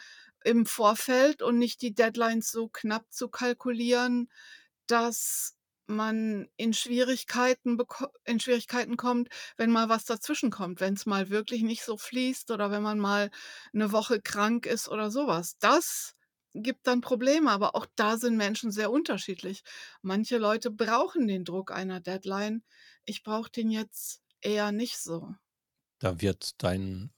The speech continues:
Speaker 2: Verlag und deine Lektorin dir ja immer dankbar sein, dass du da anders funktionierst als viele andere AutorInnen da draußen.
Speaker 1: Ja, verrückt, oder? Als ich mein allererstes Manuskript abgegeben habe,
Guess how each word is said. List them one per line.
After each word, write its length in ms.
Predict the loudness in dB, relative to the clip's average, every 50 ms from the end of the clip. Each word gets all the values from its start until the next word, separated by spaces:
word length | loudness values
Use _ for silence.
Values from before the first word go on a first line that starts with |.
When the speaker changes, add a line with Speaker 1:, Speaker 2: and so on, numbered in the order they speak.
| -20 _ _ _ _ _ _
Speaker 2:
Verlag 800 | -18 -16 -4 -2 -2 -2 -2 -4 -6 -6 -4 -4 -6 -6 -10 -14
und 300 | -10 -8 -6 -6 -4 -4
deine 460 | -4 -4 -4 -4 -6 -8 -10 -12 -14 -8 -8
Lektorin 800 | -8 -8 -8 -12 -8 -4 -4 -4 -2 -2 -2 -2 -2 -2 -4
dir 200 | -4 -2 -2 -2
ja 320 | -2 -2 -4 -4 -4 -6 -8 -10 -14 _ _ _ _ _ _
immer 260 | -6 -4 -2 -2 -4
dankbar 560 | -4 -4 -6 -6 -6 -8 -8 -8 -6 -6 -6
sein, 380 | -6 -8 -8 -8 -10 -12 -14 -14
dass 220 | -12 -8 -8 -8 -6
du 180 | -6 -8 -8
da 360 | -8 -8 -10 -10 -10 -12 -14 _ _ _ _ _ _ _ _ -18 -6
anders 320 | -4 -2 -2 0 -2 -2 -2
funktionierst 640 | -4 -6 -6 -6 -6 -6 -6 -6 -6 -6 -6 -6
als 160 | -4 -6 -6
viele 240 | -4 -4 -4 -4 -2
andere 300 | -4 -6 -6 -6 -6 -6
AutorInnen 840 | -8 -8 -10 -10 -8 -6 -6 -6 -6 -8 -8 -10 -8 -10 -10 -12
da 100 | -10 -12
draußen. 420 | -12 -10 -12 -10 -8 -8 -8 -4 -2
Speaker 1:
Ja, 120 | 0 0 0
verrückt, 400 | -2 -2 -2 -2 -2 -2 -4 -4
oder? 260 | -2 0 0 -2 -2 -4 -6 -10 0
Als 160 | 2 2 2
ich 120 | 2 0 -2
mein 180 | -2 -2 0
allererstes 560 | 0 2 2 4 4 2 2 0 -2 -6 -8 -6
Manuskript 560 | -4 -4 -4 -4 -6 -6 -8 -8 -8 -6 -8
abgegeben 640 | -10 -8 -6 -8 -6 -4 -2 -2 -2 0 -2 -2 -2
habe, 160 | -4 -6